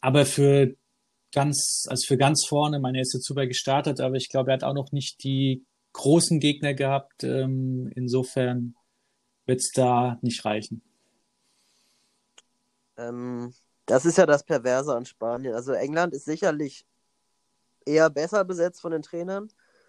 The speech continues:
Speaker 2: aber in Spanien hat, haben die besten Trainer auch die besten Teams. Das macht's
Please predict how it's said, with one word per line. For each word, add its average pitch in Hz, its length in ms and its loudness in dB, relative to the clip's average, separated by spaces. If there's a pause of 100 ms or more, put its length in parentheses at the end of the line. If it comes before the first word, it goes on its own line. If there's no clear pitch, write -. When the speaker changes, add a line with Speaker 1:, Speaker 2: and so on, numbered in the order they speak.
(280)
Speaker 2:
aber 135 140 -2
in 131 80 -4
Spanien 170 440 0
hat, 147 140 0 (420)
haben 151 160 -6
die 143 100 -12
besten 170 380 2
Trainer 185 320 2
auch 151 60 2
die - 120 -20
besten 147 340 -2
Teams. 143 420 -10 (520)
Das 123 160 0
macht's - 340 2